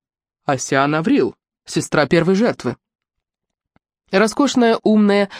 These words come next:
импозантная женщина, несмотря на все перенесенные испытания. Я неоднократно расспрашивал ее об исчезновении Салауи,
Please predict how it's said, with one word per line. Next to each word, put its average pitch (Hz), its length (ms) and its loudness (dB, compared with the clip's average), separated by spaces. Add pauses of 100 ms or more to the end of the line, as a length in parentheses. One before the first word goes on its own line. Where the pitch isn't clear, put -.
(120)
импозантная 196 680 2
женщина, 185 440 0
несмотря 165 460 0
на 156 120 0
все 151 160 -2
перенесенные 151 580 0
испытания. 156 600 -2 (960)
Я 143 240 2
неоднократно 147 540 0
расспрашивал 175 580 0
ее 139 220 2
об 139 120 -2
исчезновении 147 540 0
Салауи, 151 720 0